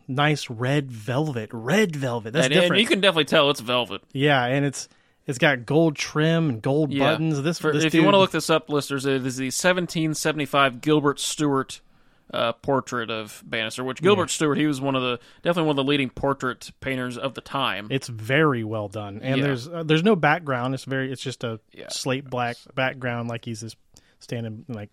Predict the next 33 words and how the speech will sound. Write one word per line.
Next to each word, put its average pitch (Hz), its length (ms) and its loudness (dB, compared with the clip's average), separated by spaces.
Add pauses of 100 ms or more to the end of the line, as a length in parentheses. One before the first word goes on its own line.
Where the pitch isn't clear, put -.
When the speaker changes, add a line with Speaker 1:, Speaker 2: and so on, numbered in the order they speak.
(120)
Speaker 1:
has, 113 240 -12
like 127 80 0
Speaker 2:
Standing 123 140 -2
into 113 120 -8
a 101 60 -6
wall 117 340 0
or 110 80 -8
something. 117 240 -2
Speaker 1:
Yeah, 117 240 0
so 127 320 -4 (720)
no 196 280 4 (280)
good 160 200 2
background 123 420 0
or - 20 -4
anything 117 240 -8
like 110 200 -12
that, 131 240 -8
but 123 140 -2 (340)
otherwise, 120 640 0 (380)
very, 123 420 0
very 113 260 -4
good 110 180 -6
portrait. 127 420 -10 (160)
Speaker 2:
Yeah, - 120 -6
you 123 60 -4
can 113 100 -12
definitely 131 260 -2
tell 123 200 0
he's 120 640 -6
a - 100 -10
man 123 180 0
of 110 120 -10
means. 123 460 -2